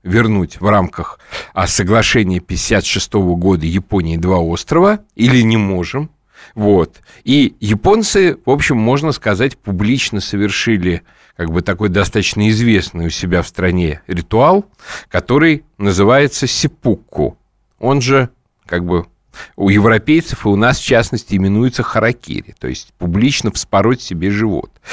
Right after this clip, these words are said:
В общем, они фактически сделали именно это, заявив, что в случае, если острова будут переданы, а,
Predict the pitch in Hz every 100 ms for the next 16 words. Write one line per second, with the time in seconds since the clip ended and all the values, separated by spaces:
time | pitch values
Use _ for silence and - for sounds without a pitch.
0 | - - 90 - 98 135 165 117 - 131
1 | - - 107 90 131 151 127 131 117 135
2 | 120 - - 90 - - - - 104 107
3 | 104 147 135 113 123 - - 120 110 -
4 | - - 147 139 - - 101 78 60 _
5 | _ _ - 90 127 117 - 95 80 -
6 | 85 - 117 101 82 80 87 76 - -
7 | 80 82 - 170 226 240 - - - 98
8 | 101